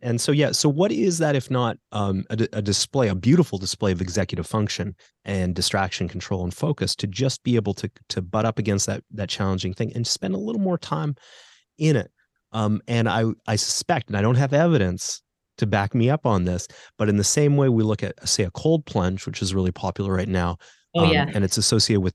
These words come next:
Speaker 1: with dopamine release, I think that experience of, of a boundary workout where you're right on the edge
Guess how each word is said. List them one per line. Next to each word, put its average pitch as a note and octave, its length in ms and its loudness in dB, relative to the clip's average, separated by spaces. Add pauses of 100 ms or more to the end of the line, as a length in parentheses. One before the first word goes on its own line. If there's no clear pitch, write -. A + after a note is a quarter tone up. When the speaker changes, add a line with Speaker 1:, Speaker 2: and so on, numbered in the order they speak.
Speaker 1:
with G2 200 -6
dopamine C3+ 460 4
release, - 500 -4 (460)
I A2 100 0
think C3 500 0
that G#2 520 0
experience A2+ 1000 2
of, F#2+ 420 -2
of F#2 220 -2 (160)
a - 60 -6
boundary A2 420 2
workout F#2 440 -2
where G2+ 120 -2
you're F#2 160 -2
right G2+ 200 2
on G2 140 2
the F#2+ 80 0
edge G2 420 -2